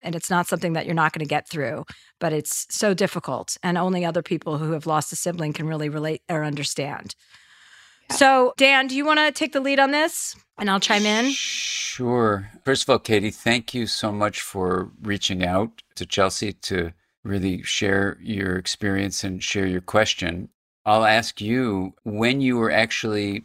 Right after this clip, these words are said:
Speaker 3: putting this question together and sending it off, what were you feeling inside of you that allowed you to feel like you could articulate it and, in, in a sense, go public with it?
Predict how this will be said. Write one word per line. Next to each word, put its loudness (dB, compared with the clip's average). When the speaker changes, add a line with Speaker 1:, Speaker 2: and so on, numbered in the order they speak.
Speaker 3:
putting 2
this -4
question 0
together 2
and -2
sending -2
it -2
off, 0
what 0
were 0
you 2
feeling -2
inside 2
of -4
you 0
that 2
allowed 2
you -4
to -4
feel 0
like 0
you -6
could -6
articulate 0
it 0
and, -6
in, -8
in -8
a -4
sense, -2
go 0
public -2
with -4
it? -6